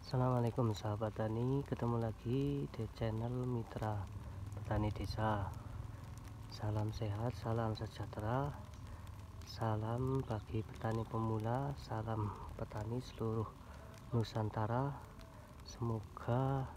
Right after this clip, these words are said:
kita semua diberi kesempatan, diberi kesehatan, diberi kesuksesan. Amin, amin ya rabbal alamin.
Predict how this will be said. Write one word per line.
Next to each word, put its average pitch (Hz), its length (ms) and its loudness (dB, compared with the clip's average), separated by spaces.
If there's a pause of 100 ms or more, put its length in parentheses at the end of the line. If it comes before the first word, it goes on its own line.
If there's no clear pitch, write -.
(960)
kita 120 240 4
semua 120 320 2
diberi 107 640 0
kesempatan, 113 1040 0 (1700)
diberi 107 560 2
kesehatan, 107 880 0
diberi 104 640 -2
kesuksesan. - 1800 -4
Amin, 110 240 2 (160)
amin 110 240 0
ya 104 80 0
rabbal 101 320 -2
alamin. 101 320 0